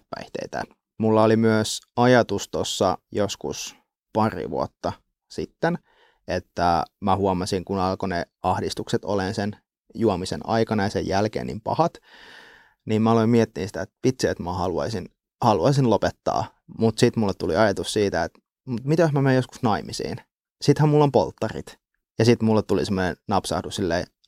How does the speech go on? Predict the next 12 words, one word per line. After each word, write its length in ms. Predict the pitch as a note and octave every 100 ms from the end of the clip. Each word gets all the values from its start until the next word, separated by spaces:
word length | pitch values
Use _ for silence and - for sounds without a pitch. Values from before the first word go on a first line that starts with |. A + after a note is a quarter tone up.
| _ F2
niin 240 | G#2+ G#2
no 80 | F#2
totta, 340 | F2 E2+ - -
eihän 140 | F#2
mä 100 | D#2+
voi 140 | D2
lopettaa 360 | C#2 - - A#1+
juomista. 440 | B1 B1 D#2 - B2 _ _
Koska 360 | F#2+ - F2+ - -
niin 420 | G2+ A#2+ B2 A2+
iso 360 | - A#2 A2 F2
osa 280 | G#2 -